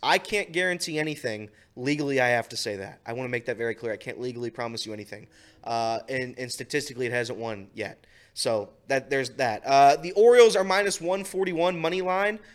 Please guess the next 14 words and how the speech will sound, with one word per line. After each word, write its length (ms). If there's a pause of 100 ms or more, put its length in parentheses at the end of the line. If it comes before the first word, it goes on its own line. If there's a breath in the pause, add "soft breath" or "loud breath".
(180 soft breath)
on 300
Betfred 360
Sportsbook, 420
the 60
greatest 380
sportsbook 320
known 200
to 80
man. 280 (300 loud breath)
I'd 280
actually 520
take 520
the 100
Rangers 760